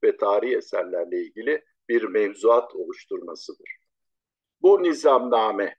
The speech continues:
yani Asar-ı Atika Nizamnamesi ya da Eski Eserler Tüzüğü birkaç kez değişikliğe uğradı. Bin dokuz yüz altıda son şeklini aldı. Bu tüzük taşınır taşınmaz bütün tarihi eserlerin devlet malı olduğu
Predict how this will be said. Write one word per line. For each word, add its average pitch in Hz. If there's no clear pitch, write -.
yani 104
Asar-ı 101
Atika 98
Nizamnamesi 95
ya 101
da 104
Eski 123
Eserler 104
Tüzüğü 120
birkaç -
kez 113
değişikliğe 110
uğradı. 87
Bin 113
dokuz 117
yüz 104
altıda 104
son -
şeklini 85
aldı. 78
Bu 139
tüzük 135
taşınır 117
taşınmaz 113
bütün 185
tarihi 113
eserlerin 104
devlet 117
malı 117
olduğu 120